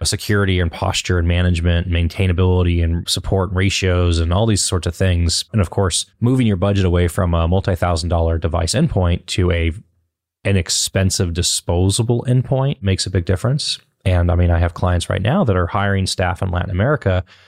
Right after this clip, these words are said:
and forget sourcing the equipment. You know, you ship something to some of these countries, you're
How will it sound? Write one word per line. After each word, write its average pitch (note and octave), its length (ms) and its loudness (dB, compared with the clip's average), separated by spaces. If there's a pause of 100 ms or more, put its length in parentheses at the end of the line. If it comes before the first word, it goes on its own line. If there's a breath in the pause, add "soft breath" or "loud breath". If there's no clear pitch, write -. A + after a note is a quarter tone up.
(480 loud breath)
and G#2 500 0
forget A#2 380 -4
sourcing D3+ 420 -2
the G#2+ 60 4
equipment. F2+ 480 0
You F#2+ 40 -4
know, F#2+ 60 2
you F#2+ 60 2
ship - 220 -2
something A2 340 -2
to F#2 600 2
some A2 160 0
of - 20 2
these F#2 120 2
countries, G2+ 880 0
you're A2 280 0